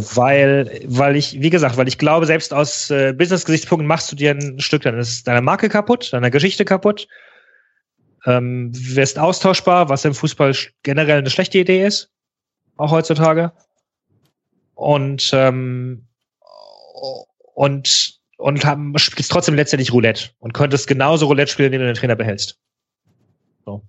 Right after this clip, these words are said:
Aber wie gesagt, die, die, die, ich, die, die, die Frage, die für mich ein bisschen im Raum steht und die ich aktuell nicht beantworten kann, ist halt, inwieweit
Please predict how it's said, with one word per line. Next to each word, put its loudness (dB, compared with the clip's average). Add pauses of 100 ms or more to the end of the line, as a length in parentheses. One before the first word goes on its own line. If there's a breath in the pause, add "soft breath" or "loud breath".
(160)
Aber 0
wie 2
gesagt, 0 (180)
die, -10
die, -6
die, -4 (440 loud breath)
ich, -8
die, 0 (140)
die, 2
die -2
Frage, 0
die -2
für 0
mich 0
ein -8
bisschen 0
im 0
Raum 2
steht 0 (1160)
und -4
die 0
ich -4
aktuell -2
nicht -2
beantworten 2
kann, 0
ist -2
halt, 2
inwieweit 0